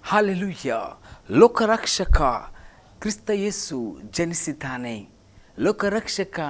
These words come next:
ಯೇಸು ಕ್ರಿಸ್ತನು ಈ ಲೋಕಕ್ಕೆ ಜನಿಸಿದಂತಹ ಹುಟ್ಟು ಹಬ್ಬವನ್ನು ಆಚರಿಸಿಕೊಳ್ಳುವಂತಹ ಎಲ್ಲ ಪ್ರಿಯ ಆಶ್ರಯ ಟಿ ವಿಗೂ, ಅದೇ ರೀತಿಯಲ್ಲಿ ಆಶ್ರಯ ಟಿ ವಿ ವೀಕ್ಷಕರಿಗೂ,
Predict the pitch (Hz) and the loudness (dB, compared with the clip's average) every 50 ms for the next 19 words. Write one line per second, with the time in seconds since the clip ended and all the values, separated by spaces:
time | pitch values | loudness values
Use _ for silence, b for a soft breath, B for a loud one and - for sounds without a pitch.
0 | 131 - - - 101 123 165 185 - - - 170 170 - 170 196 185 - - 185 | -6 -10 -12 -8 -4 -2 -2 -2 -2 -4 -6 -8 -8 -6 -6 -6 -6 -6 -6 -4
1 | 165 143 143 123 110 98 95 - B B B B B - - 147 165 151 151 170 | -4 -2 -4 -4 -6 -8 -10 -14 B B B B B -2 0 0 2 2 2 -2
2 | 175 - 185 165 - - - 147 131 117 - - 151 160 175 165 - 165 151 143 | -2 -2 -6 -6 -6 -6 -6 -6 -6 -4 -2 -2 0 0 -2 -4 -4 -8 -6 -6
3 | 151 143 135 139 143 131 127 127 117 - - - 113 147 160 - - 175 151 151 | -8 -8 -6 -4 -6 -6 -6 -8 -12 -14 -14 -8 -8 -8 -8 -6 -6 -6 -6 -6
4 | 127 - - - 139 165 160 156 160 151 151 143 139 131 117 - 147 165 160 - | -6 -10 -10 -6 -6 -6 -4 -2 -4 -4 -2 -4 -6 -8 -8 -6 -8 -8 -8 -8
5 | - 175 143 - 135 127 - - 147 135 131 127 123 123 120 117 - - - - | -10 -10 -10 -10 -14 -14 -10 -8 -8 -8 -6 -6 -8 -10 -10 -12 -14 -18 -10 -4
6 | 123 117 104 - B B B B B B B B - 131 151 165 160 175 170 156 | -2 -2 -2 -2 B B B B B B B B -4 -2 -2 -2 -2 -2 -2 -2
7 | 151 143 117 - - 151 151 151 143 131 - - - 143 147 - - 147 139 139 | -2 -4 -8 -8 -6 -4 -4 -2 -4 -6 -8 -6 -6 -8 -8 -6 -10 -8 -8 -10
8 | 131 - - 160 165 156 156 147 143 156 156 156 156 160 B B B B B B | -10 -8 -8 -8 -6 -6 -6 -8 -6 -6 -6 -6 -8 -8 B B B B B B
9 | - 127 139 156 156 151 165 156 156 160 160 151 151 147 143 139 123 113 B B | -8 -6 -4 -4 -4 -4 -6 -8 -6 -6 -4 -4 -2 -4 -4 -4 -4 -6 B B
10 | B B B B B B - 127 160 - - 170 156 139 - 151 147 139 135 131 | B B B B B B -4 -4 -4 -2 -4 -6 -6 -6 -6 -6 -6 -4 -4 -6
11 | 156 190 - - - - 170 - - - 170 175 156 151 165 170 170 | -6 -8 -6 -6 -8 -8 0 0 0 2 2 -2 -4 -2 -2 -2 -2